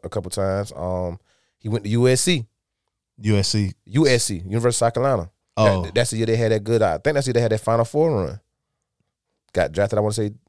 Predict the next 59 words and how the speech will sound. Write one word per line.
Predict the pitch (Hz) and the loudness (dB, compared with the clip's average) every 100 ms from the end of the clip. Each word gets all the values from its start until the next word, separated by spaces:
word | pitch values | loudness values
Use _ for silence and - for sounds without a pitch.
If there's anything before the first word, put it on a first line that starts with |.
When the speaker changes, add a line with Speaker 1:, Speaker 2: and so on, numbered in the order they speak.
| _ | _
Speaker 1:
was | - 101 | -14 -10
it | 101 | -8
to | 113 | -8
the | 95 | -6
Nuggets? | 107 208 - - _ _ _ _ | -4 -6 -10 -20 _ _ _ _
But | - | -2
the | 113 | 0
point | 147 | 2
I'm | 143 | 4
making | 143 160 139 | 4 2 2
is, | 127 123 113 - - _ | 4 4 0 -6 -14 _
that's | - 120 | -4 0
how | 123 | 2
that | 113 | 2
lottery | 104 117 110 | 4 2 2
shit | 101 107 76 | -2 -4 -4
worked | 95 | -4
and | 82 | -4
that | 95 | -4
draft | 90 104 95 | 0 0 0
shit. | 95 | -2
What, | 110 110 | -2 -2
what | 110 | -4
you | 117 | -4
did | 110 107 | -2 -2
for | 107 | -2
me, | 101 | -6
you | 92 - - - | -6 -12 -8 2
know | 165 | 4
what, | 98 | 4
football, | 185 233 127 123 113 104 - - _ _ _ | 4 6 6 6 6 2 -6 -20 _ _ _
you | 151 | 2
know, | 120 | 2
fourth, | - 160 165 | 4 2 4
fifth | 190 170 | 6 4
round | 139 131 117 | 6 4 4
might | 113 | 2
end | 123 | 2
up | 117 - _ _ | 2 0 _ _
you | - | -8
know | 110 | -4
what | |
I'm | |
saying, | 120 107 | 0 0
panning | - 123 110 | 2 2 2
out | 98 - | 0 -2
because | 104 110 - | -2 0 0
somebody | 117 117 | 0 2
really | 113 113 | 2 -2
did | 110 104 | -2 -2
film | - 135 113 | 0 0 0
study. | - 95 | -2 -2
But, | 87 | 2
but | 117 | 4
Speaker 2:
Mm-hmm. | 113 | 4
Speaker 1:
basketball | 113 120 127 170 156 | 4 2 4 4 6
is | 117 | 4
that | 110 - | 0 0
flash. | 113 113 90 - | 2 2 2 -2